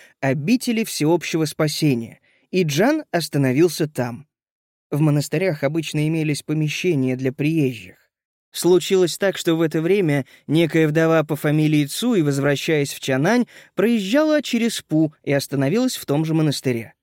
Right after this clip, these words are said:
Госпожа Цуй происходила из рода Джен. Мать Джана тоже была из этого рода. Оказалось, что вдова Цуй приходится Джану тёткой по женской линии. В том году в Пу умер полководец Хун Джень.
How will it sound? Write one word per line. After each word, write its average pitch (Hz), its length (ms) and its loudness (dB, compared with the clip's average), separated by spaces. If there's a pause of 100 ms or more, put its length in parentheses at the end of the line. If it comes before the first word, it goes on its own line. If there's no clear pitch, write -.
(440)
Госпожа 131 540 0
Цуй 143 300 0
происходила 131 720 0
из 131 180 2
рода 143 280 0
Джен. 151 480 -2 (460)
Мать 190 280 2
Джана 294 400 2
тоже 185 400 0
была 160 300 0
из 175 120 -2
этого 156 320 -2
рода. 139 340 0 (380)
Оказалось, 147 800 0 (200)
что - 200 0
вдова 175 320 2
Цуй 240 280 -2
приходится 190 600 -2
Джану 190 440 0
тёткой 233 560 -2 (200)
по 196 140 0
женской 202 460 -2
линии. 151 500 -2 (640)
В - 140 -12
том 147 280 2
году 139 340 0
в - 160 -10
Пу 277 320 0
умер 226 320 2
полководец 160 720 -2
Хун 185 320 0
Джень. 147 400 -2